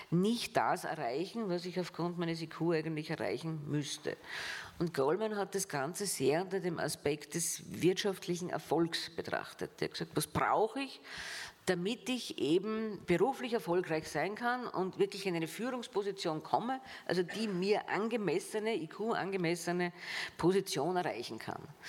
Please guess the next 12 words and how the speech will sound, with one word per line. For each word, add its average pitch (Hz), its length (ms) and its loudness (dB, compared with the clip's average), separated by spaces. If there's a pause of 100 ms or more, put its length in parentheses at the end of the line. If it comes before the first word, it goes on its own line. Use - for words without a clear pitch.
(500)
Und 170 220 0
der 180 100 4
hat 190 80 4
gesagt, 175 220 0
man 170 140 4
muss 180 260 2
halt - 360 -2 (160)
auch 170 540 4 (420)
Menschen 185 680 2
in 214 280 2
der 214 160 4
Interaktion 170 1300 0